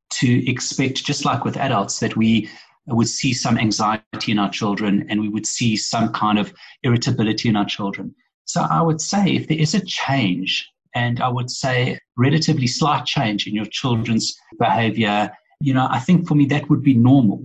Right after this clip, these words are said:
But I think, as you're asking, I think what's very important is to know when it is becoming a problem. When do we seek professional help? And I think the first thing is to watch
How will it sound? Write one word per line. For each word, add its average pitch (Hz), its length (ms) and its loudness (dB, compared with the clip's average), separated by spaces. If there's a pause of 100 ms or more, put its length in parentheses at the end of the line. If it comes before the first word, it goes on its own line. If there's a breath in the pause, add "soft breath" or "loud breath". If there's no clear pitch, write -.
(140)
But 120 100 0
I 120 80 0
think, 180 320 4 (320 loud breath)
as 127 160 0
you're 127 160 2
asking, 139 420 2
I - 60 -2
think - 220 0
what's - 180 -2
very 117 300 4
important 104 560 0
is 104 160 -2
to 117 120 2
know 110 440 2 (340 loud breath)
when 127 380 4
it - 140 0
is 117 140 0
becoming 104 380 2
a 101 60 4
problem. 98 480 0 (100)
When 139 160 6
do 135 100 4
we 120 80 2
seek - 380 -2 (100)
professional - 460 -2
help? - 280 -6 (360 soft breath)
And 135 120 2
I - 20 2
think 196 200 2
the - 140 0
first 156 300 0
thing 92 160 2
is 117 260 0
to 131 100 2
watch 120 300 0